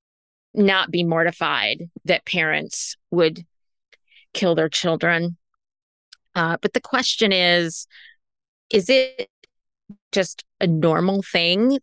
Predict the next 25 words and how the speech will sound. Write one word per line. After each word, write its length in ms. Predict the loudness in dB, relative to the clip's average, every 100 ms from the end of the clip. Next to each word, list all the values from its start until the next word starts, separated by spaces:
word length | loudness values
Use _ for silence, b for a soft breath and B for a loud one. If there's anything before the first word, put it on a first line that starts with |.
| -2
that 180 | -2 -2
if 280 | -4 -4 -6 -8
it, 180 | -8 -6
it's 180 | -6 -4
a 60 | -4
terribly 920 | -2 -2 2 4 4 2 2 2 0 _ -6
difficult, 580 | 0 0 0 0 0 -2 -8 0
hard 460 | 4 4 4 0 -14 b b b _
case, 680 | -8 -2 0 -2 -6 -12 -12 -6
that 360 | 0 2 0 -4
they 200 | -4 -4
would 100 | -2
just 200 | -6 -10
pursue 380 | -8 -8 -4 0
the 100 | 0
death 240 | 0 -2 -2
penalty? 420 | 0 0 0 0 0
Is 140 | 0
it, 140 | 0 0
like, 160 | -2 -4 0
arbitrary? 680 | 0 0 -2 0 2 2 0
Are 100 | -2
there 160 | -6
things 400 | -6 -6 -4 -6
set 400 | -4 -2 0 -2